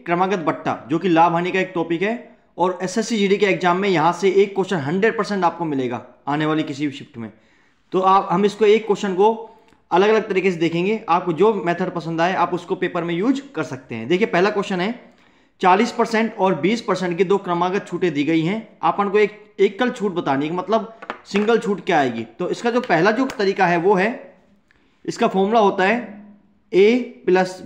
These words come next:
बी माइनस का ए बी बटे में सौ। ए मतलब पहली छूट, पहली छूट है चालीस की, दूसरी है,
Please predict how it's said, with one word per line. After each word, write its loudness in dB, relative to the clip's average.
बी 2
माइनस 0
का 2
ए 6
बी 2
बटे -4
में -2
सौ। -12
ए 6
मतलब 0
पहली 4
छूट, -2
पहली 2
छूट 0
है 4
चालीस 2
की, -6
दूसरी 0
है, 4